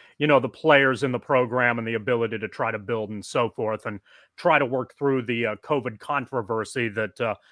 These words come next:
they had with the previous coach, and the players who ultimately stayed have, uh, invested in this program. But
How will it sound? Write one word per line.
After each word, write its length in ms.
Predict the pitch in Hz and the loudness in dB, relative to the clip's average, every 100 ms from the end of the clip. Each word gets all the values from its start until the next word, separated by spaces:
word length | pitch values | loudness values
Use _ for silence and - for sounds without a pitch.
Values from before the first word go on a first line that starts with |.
| - - | -20 -6
they 180 | 127 117 | -4 -2
had 240 | 135 127 | -4 -4
with 160 | 120 - | -8 -8
the 60 | |
previous 540 | - 233 202 135 110 - | -2 0 2 0 -6 -4
coach, 400 | 123 90 - - _ - | -6 -6 -14 -20 _ -6
and 100 | 143 | -4
the 60 | 123 | -2
players 400 | 175 143 127 - | 0 2 0 0
who 120 | 143 | 0
ultimately 460 | 135 131 131 135 | 0 -4 -6 -6
stayed 480 | 120 - 185 143 156 | -8 -4 -2 -2 0
have, 240 | 135 127 113 | 2 0 0
uh, 180 | 135 127 | -2 0
invested 540 | 139 123 135 139 139 120 | -2 -2 -2 -2 -4 -6
in 80 | |
this 140 | 110 - | -6 -6
program. 500 | - 196 135 117 92 _ _ _ 123 | 0 2 2 0 -2 _ _ _ 2
But 240 | 175 - | 4 4